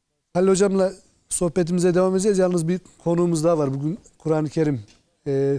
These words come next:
kıraatıyla inşallah bizlere bir ziyafet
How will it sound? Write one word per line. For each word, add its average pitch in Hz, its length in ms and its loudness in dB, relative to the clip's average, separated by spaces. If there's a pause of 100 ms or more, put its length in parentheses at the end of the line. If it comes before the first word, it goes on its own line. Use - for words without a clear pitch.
kıraatıyla 151 560 -2
inşallah 135 500 -4 (960)
bizlere 147 640 0
bir 151 80 -6
ziyafet 143 440 -2